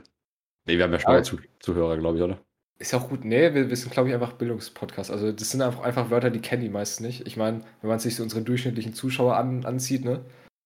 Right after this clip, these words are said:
Speaker 2: So die Leute
Speaker 1: Mhm.
Speaker 2: aus unserer Jahrgangsstufe, kannst du halt nichts machen, ne?
Speaker 1: Ja, ja, das, ähm, ich glaub, die interessieren sich
Speaker 2: Ah.
Speaker 1: auch so für Themen wie, <laughs> wenn sich der Klaus mal mies das Bein anstößt. Äh, fand ich auch ganz lustig, äh, hat mir heute auch ein Kumpel erzählt,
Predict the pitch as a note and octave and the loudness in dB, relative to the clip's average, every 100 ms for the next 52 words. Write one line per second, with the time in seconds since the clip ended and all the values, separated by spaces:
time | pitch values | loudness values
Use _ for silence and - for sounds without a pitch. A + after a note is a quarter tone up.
0 | _ - A2+ A2 A#2 A#2+ B2 B2 A#2 A2+ | _ -10 -4 0 4 6 6 4 0 4
1 | A2+ B2 B2 - B2 B2+ B2+ - - _ | 4 4 2 -2 -2 -2 -4 -10 -20 _
2 | _ _ _ - G2 - G2 G#2 - A#2 | _ _ _ -6 -4 -2 -2 -4 -8 -10
3 | G#2 G#2 A#2+ _ _ _ _ _ G2 F2 | -10 -12 -16 _ _ _ _ _ -2 2
4 | F2 D#2 - - - D#2+ D#2+ D#2+ D#2+ D#2 | 4 2 -4 -6 0 4 4 4 2 -4
5 | _ _ _ _ _ - E2+ F2 F2 E2+ | _ _ _ _ _ -2 0 4 4 4
6 | E2+ G2 - E2 D#2+ F2+ D#2+ - E2 E2 | 0 2 2 2 0 -4 -2 0 2 2
7 | D#2+ E2 E2 - _ _ _ _ _ _ | 2 2 2 -2 _ _ _ _ _ _
8 | _ - - D3 C3 A#2+ F#2+ F2 - F#2 | _ -8 2 4 6 6 6 2 4 4
9 | E3 D3+ A2+ F2+ F#2 F#2+ E2 E2 - F2 | 6 6 6 6 4 2 0 -4 -2 0
10 | F2 E2+ - F2+ - - - - G2 A2 | 0 -2 -4 -6 -8 -12 -14 0 2 6
11 | A#2 A2 G#2+ G2 A2 A2+ G#2 G#2+ F#2+ F#2 | 6 6 6 6 4 4 0 2 2 4
12 | F#2+ F#2 F#2+ G2 F#2+ G2+ G2 F#2+ - F#2+ | 4 4 4 4 2 0 2 0 0 -2
13 | G2+ | -2